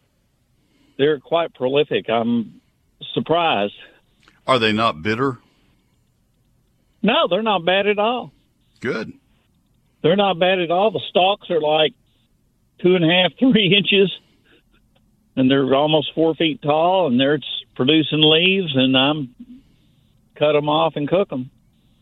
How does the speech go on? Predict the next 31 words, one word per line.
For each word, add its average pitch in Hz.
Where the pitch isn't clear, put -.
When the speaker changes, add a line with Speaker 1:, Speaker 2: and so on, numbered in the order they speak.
Speaker 2:
Well, 95
there 92
you 113
go. 147
Speaker 1:
Have 135
you 170
ever 165
Speaker 2:
How 135
can 131
Speaker 1:
heard 110
of 104
Speaker 2:
I -
help 104
Speaker 1:
that? 82
Speaker 2:
you? 71
Speaker 1:
Have 139
you 175
ever 170
heard 190
of, 180
uh, 170
collard 185
greens 185
going 170
on 175
and 165
on 170
and 165
on 170
and 165
on? 185